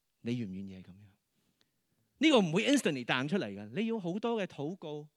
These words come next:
要放開好多嘅身段，要為你嘅父母，可能你父母唔係好似 Adrian 噉樣已經信咗主，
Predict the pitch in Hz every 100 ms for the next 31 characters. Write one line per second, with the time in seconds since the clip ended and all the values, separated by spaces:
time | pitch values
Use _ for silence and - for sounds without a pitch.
0 | _ _ _ _ _ _ _ _ _ _
1 | _ _ 180 175 175 175 208 185 147 175
2 | 165 - 165 160 113 98 95 - _ _
3 | _ _ - 165 151 139 143 143 131 131
4 | 202 131 120 135 120 110 117 - _ -
5 | 117 123 165 175 143 104 117 135 135 147
6 | 135 156 151 120 123 95